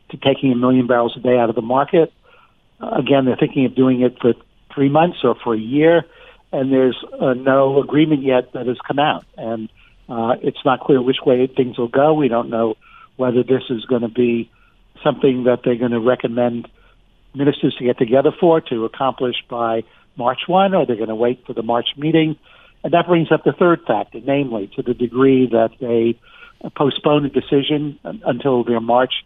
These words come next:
regularly scheduled opec meeting or already scheduled meeting,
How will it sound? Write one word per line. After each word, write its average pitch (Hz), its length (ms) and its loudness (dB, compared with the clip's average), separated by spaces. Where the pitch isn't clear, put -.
regularly 123 460 0
scheduled 135 420 2
opec 139 400 0
meeting 139 260 -4
or 107 140 -2
already 110 560 -2
scheduled 151 460 0
meeting, 151 420 2